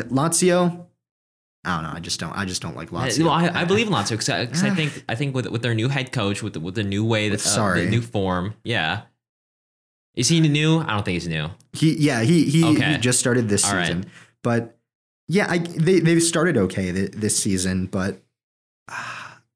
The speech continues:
Speaker 1: I, you know, I just don't like supporting Lazio in
Speaker 2: Yeah.
Speaker 1: anything or believing them, uh, in them for anything. But, uh, they also did not perform very well <laughs> against A C Milan this past weekend.
Speaker 2: That's true.
Speaker 1: Which, like, uh, yes, it's A C Milan, but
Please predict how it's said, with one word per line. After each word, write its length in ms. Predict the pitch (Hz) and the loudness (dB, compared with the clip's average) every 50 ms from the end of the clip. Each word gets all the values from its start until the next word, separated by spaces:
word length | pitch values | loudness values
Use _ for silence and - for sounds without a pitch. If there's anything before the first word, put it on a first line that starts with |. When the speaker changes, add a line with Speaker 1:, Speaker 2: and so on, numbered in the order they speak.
| _ _ _ _ _ _ - | _ _ _ _ _ _ -4
Speaker 1:
I, 60 | 185 | -2
you 220 | 151 151 156 190 | 0 2 4 4
know, 140 | 190 156 113 | 4 4 4
I 80 | 98 98 | 2 0
just 180 | 90 95 - | 0 -2 -4
don't 160 | - 95 87 78 | -4 -4 -4 -4
like 160 | 92 95 - 98 95 110 | -6 -6 -6 -6 -8 -6
supporting 460 | 110 - - 104 - 104 92 87 82 | -4 -4 -4 -2 -2 -2 -2 -2 -2
Lazio 440 | 87 87 87 85 - - 90 85 85 | -2 -2 -2 -2 -2 -2 -2 -2 -2
in 60 | 87 | -2
Speaker 2:
Yeah. 60 | 101 107 90 | -2 0 -2
Speaker 1:
anything 220 | 92 92 90 90 | -2 -2 -4 -4
or 60 | 90 | -4
believing 460 | 87 90 90 92 98 95 87 87 82 | -4 -4 -2 0 0 0 0 -2 -4
them, 180 | 85 82 82 - - - | -6 -6 -8 -8 -6 -6
uh, 160 | 92 92 - - | -6 -6 -6 -6
in 140 | 90 90 87 | -6 -6 -4
them 180 | 87 85 85 82 | -4 -4 -6 -6
for 160 | - 95 95 | -4 -2 0
anything. 460 | 104 113 110 87 - 82 80 80 85 | 2 2 0 0 -2 -6 -8 -8 -6
But, 240 | - 87 85 82 - - _ _ _ - - _ _ _ _ - | -6 -4 -6 -6 -8 -12 _ _ _ -20 -20 _ _ _ _ -6
uh, 380 | - 107 104 104 104 104 107 - - - _ _ _ _ _ _ _ _ | -4 0 0 2 2 2 0 -2 -6 -12 _ _ _ _ _ _ _ _
they 120 | 127 147 147 | -2 0 2
also 400 | 139 175 196 190 - 233 214 196 | 2 2 2 2 4 4 4 4
did 200 | 160 165 147 131 | 4 2 2 4
not 300 | 123 123 127 139 127 - | 2 4 2 2 0 0
perform 400 | - 139 120 - 131 131 127 123 | -2 -2 0 2 2 2 4 4
very 220 | 113 120 117 117 110 | 4 4 4 4 4
well 240 | 104 107 104 - - | 4 2 0 0 2
<laughs> 100 | 135 113 | 0 2
against 320 | 98 110 104 107 - - - | 2 2 2 2 0 0 0
A 120 | 107 107 101 | 0 0 2
C 180 | - 113 107 | 2 2 2
Milan 480 | 101 98 92 95 92 90 87 85 85 87 | 2 2 2 2 2 0 0 -2 -2 -2
this 180 | 90 95 - | -2 -2 -2
past 320 | - - 95 87 - - - | -2 -2 -4 -4 -4 -4 -4
weekend. 280 | 87 82 - 87 76 | -4 -4 -4 -4 -4
Speaker 2:
That's 160 | 87 92 85 - | -4 -4 -6 -6
true. 320 | - 90 76 71 71 80 - | -6 -6 -8 -8 -8 -8 -2
Speaker 1:
Which, 380 | 98 101 92 - - - - - | -2 -2 0 0 0 -2 -2 -2
like, 260 | 101 98 95 90 85 | -2 -2 0 0 0
uh, 300 | 90 87 85 85 85 80 - - - _ _ _ _ _ _ _ 117 - - - - | 0 0 0 -2 -2 -4 -8 -14 -20 _ _ _ _ _ _ _ -18 -18 -18 -8 -6
yes, 340 | 156 127 135 135 139 - 135 | -2 0 0 2 2 0 0
it's 100 | 110 - - | 0 0 2
A 100 | 120 117 | 2 2
C 160 | 110 - 123 | 2 4 2
Milan, 400 | 113 104 95 95 90 92 92 95 87 | 2 4 4 2 2 2 0 0 0
but 200 | 90 90 85 | -2 -4 -4